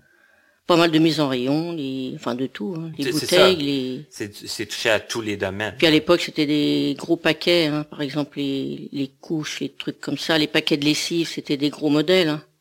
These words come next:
Speaker 1: Maintenant,
Speaker 2: Ah oui ?
Speaker 1: c'est, c'est compacté, maintenant. Après. <laughs>
Speaker 2: Ok, c'était vendu plus,
Speaker 1: Ouais.
Speaker 2: euh,
Speaker 1: Ah bah oui.
Speaker 2: en
Speaker 1: Ouais.
Speaker 2: gros, ok.
Speaker 1: Ouais.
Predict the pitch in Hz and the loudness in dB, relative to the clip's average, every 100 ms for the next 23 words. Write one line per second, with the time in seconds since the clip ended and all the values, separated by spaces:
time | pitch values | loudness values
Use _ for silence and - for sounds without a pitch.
0 | - 156 156 190 160 147 - 151 151 - | -6 0 2 4 4 2 0 -2 -2 0
1 | 165 - 220 156 156 151 - - - _ | -2 0 2 4 2 0 -6 -20 -20 _
2 | _ _ _ _ _ - 151 143 180 185 | _ _ _ _ _ -4 -2 -2 0 0
3 | - - 147 - - - 160 135 117 117 | -2 -4 -6 -8 -10 -6 -2 -2 2 0
4 | 110 117 - 175 180 127 120 110 107 101 | 0 -10 0 2 2 2 -2 -2 -6 -2
5 | 165 156 170 185 - - 110 - 120 143 | 2 4 4 2 -4 -6 -4 -4 -2 -2
6 | - _ 107 110 143 165 _ _ _ 147 | -2 _ -14 -10 -10 -10 _ _ _ -12